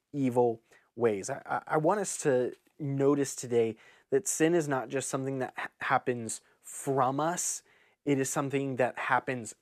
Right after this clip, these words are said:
in us and to us, as well as through us, uh, that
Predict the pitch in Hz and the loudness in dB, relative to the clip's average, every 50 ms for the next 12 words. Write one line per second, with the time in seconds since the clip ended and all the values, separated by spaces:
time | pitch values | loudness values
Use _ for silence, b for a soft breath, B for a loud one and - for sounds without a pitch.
0 | _ - - 165 156 147 131 113 104 - - - - - - _ _ _ _ _ | _ -4 0 2 4 4 4 2 2 0 -4 -6 -6 -8 -10 _ _ _ _ _
1 | - 117 110 107 - - - - - 180 160 135 123 - - - - - - - | -12 -12 -12 -10 -8 -8 -4 -2 0 2 2 2 2 0 -2 -8 -10 -10 -10 -10
2 | - _ _ _ _ _ _ _ - 113 120 110 110 - - 147 156 143 127 110 | -12 _ _ _ _ _ _ _ -8 -6 -6 -6 -6 0 2 4 4 4 4 0
3 | 101 - - - - 127 123 117 101 - - - - - - B B B B B | -2 -8 -10 -8 -6 -4 -4 -4 -4 -6 -8 -12 -16 -16 -16 B B B B B
4 | B B B - 117 131 117 110 101 - - - 135 127 127 120 113 110 - | B B B -2 0 2 2 0 -2 -6 -8 -2 4 6 6 6 4 2 -4